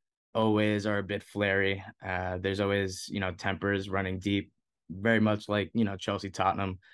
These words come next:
There's a lot of history there. And so you, you kind of never know,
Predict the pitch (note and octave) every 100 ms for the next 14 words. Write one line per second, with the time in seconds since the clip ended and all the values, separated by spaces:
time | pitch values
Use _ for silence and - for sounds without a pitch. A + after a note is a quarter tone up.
0 | - _ - A2 G#2 F#2+ G2+ G#2 - A#2+
1 | A#2 B2 B2 - _ _ _ _ G#2 G#2
2 | - G#2+ G2+ F#2+ F#2 - _ _ _ _
3 | _ _ _ _ - A#2+ B2+ B2 A#2 D#3
4 | C#3+ A2 A#2+ A#2 A2 G#2 G#2 C3+